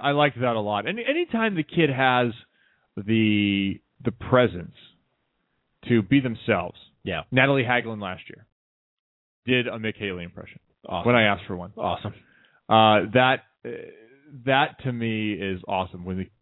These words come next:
Speaker 1: when the kid is really that confident, that down with who they are.
Speaker 2: It's gotta be hard at that age 'cause you don't really have media training.
Speaker 1: No. No, I mean, these, these women, certainly different than the men,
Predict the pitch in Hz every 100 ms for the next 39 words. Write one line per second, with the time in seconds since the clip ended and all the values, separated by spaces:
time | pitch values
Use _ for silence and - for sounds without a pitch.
0 | 117 104 95 - 127 120 110 95 92 95
1 | 98 101 98 95 90 87 - _ _ -
2 | 104 104 90 107 98 92 92 90 - _
3 | _ _ _ _ 92 104 98 95 _ _
4 | _ _ 110 110 104 101 95 104 95 87
5 | 82 90 - _ - 165 151 120 - 117
6 | 113 98 - - 127 113 104 101 104 -
7 | 107 120 147 120 117 101 - 107 101 95
8 | 90 85 101 104 101 101 95 82 - 98
9 | 78 69 71 - _ - 131 123 - -
10 | _ _ _ _ _ _ _ _ _ _
11 | _ _ _ - 120 131 208 214 175 208
12 | 214 - 170 185 143 151 131 120 107 151
13 | 123 123 113 95 - 62 - _ - 123
14 | 120 110 98 107 101 87 87